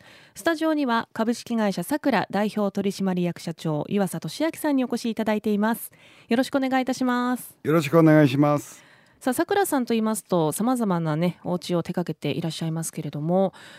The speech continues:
Speaker 1: 住宅だけではなく、最近は太陽光発電にも力を入れていらっしゃいます。
Speaker 2: はい。
Speaker 1: お家の屋根、それから、あの、空き地などにね、
Speaker 2: そうですね。
Speaker 1: 太陽光発電システムを設置するだけではなく、
Speaker 2: はい。
Speaker 1: 事業所向けのね、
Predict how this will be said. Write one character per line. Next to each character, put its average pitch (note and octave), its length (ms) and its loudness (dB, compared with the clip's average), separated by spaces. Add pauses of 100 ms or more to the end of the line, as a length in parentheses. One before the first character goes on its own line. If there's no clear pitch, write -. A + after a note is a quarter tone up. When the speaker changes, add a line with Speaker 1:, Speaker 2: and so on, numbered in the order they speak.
(200)
Speaker 1:
住 E4+ 220 2
宅 D#4+ 400 0
だ C4 100 -2
け D4 80 -4
で C4+ 80 2
は G3 140 2
な F#3+ 100 0
く、 F3+ 280 -2
最 A#3 180 -4
近 A#3 120 -4
は G#3+ 60 -2
太 B3+ 160 -2
陽 G4+ 160 0
光 F#4+ 220 2
発 D#4+ 200 -4
電 A3 180 2
に F#3 60 0
も E3 220 0
力 F#3 340 -4
を D#3+ 120 -4
入 E3+ 80 -8
れ E3+ 100 -2
て - 80 -6
い E3 80 -2
ら D#3+ 80 -4
っ - 20 -6
し - 140 -10
ゃ D3+ 60 -6
い C#3+ 40 -6
ま C3+ 140 -10
す。 - 220 -12
Speaker 2:
は - 140 -6
い。 B2 60 -10 (460)
Speaker 1:
お G3+ 60 -2
家 G3+ 200 -4
の F3 340 -2 (420)
屋 G3+ 220 -2
根、 D3+ 220 -8 (120)
そ - 160 -8
れ D#3+ 80 -4
か E3+ 140 -8
ら、 G#3+ 300 -2
あ D#3 60 -8
の、 C#3 520 -10
空 D#3+ 100 -14
き - 100 -18
地 - 140 -12
な D#3+ 100 -8
ど D3+ 100 -12
に D3 140 -12
ね、 C4+ 140 -4
Speaker 2:
そ C4 60 -8
う - 40 -20
で - 0 -
す - 120 -20
ね。 G3 80 -6
Speaker 1:
太 E3 80 -6
陽 D#3+ 100 -4
光 D#3+ 180 -6
発 E3 240 -12
電 E3 140 -4
シ F3+ 160 -8
ス - 60 -16
テ E3+ 120 -8
ム D#3 160 -6
を C#3+ 80 -4
設 - 180 -10
置 - 160 -6
す F3 220 -6
る E3+ 180 -2 (300)
だ C#4 140 -2
け F#4 80 -2
で F4+ 100 0
は A#3 140 -2
な A3 160 -4
く、 G3 160 -2
Speaker 2:
は D#3 60 2
い。 - 100 -6
Speaker 1:
事 G#3+ 140 -4
業 F4 180 0
所 D#4+ 400 0 (180)
向 B3+ 140 0
け C4 100 -2
の A#3+ 160 -2
ね、 C#4+ 180 -4